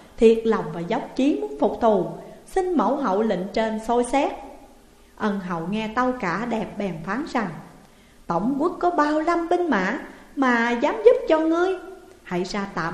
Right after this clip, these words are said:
quán dịch nghỉ ngơi, để ta viết ai biểu, sai người qua các nước,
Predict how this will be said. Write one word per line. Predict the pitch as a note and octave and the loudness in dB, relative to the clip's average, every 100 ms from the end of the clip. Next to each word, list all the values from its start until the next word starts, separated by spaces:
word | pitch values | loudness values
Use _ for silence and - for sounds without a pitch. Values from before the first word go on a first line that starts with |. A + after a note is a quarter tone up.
| G3 | 0
quán | A#3+ G4 | -2 0
dịch | D#4 G#3 | 0 0
nghỉ | G#3+ A#3+ | 0 2
ngơi, | C#4+ C4 B3 A#3 - - - | 4 4 2 -2 -12 -10 -2
để | F#3+ G3 | -2 -2
ta | B3+ A3 G#3+ | -2 -2 -2
viết | C4 F4+ - | -2 -2 -4
ai | C4+ C4+ | -2 0
biểu, | F#3+ F3 A#3+ - - - | 2 0 -2 -8 -16 -14
sai | - A3+ G#3+ | -8 -6 -4
người | G#3 F3 E3+ E3+ | -4 -4 -4 -2
qua | G#3 A3 | 0 0
các | A3 C4 - | 0 -4 0
nước, | C#4+ E4 | 2 2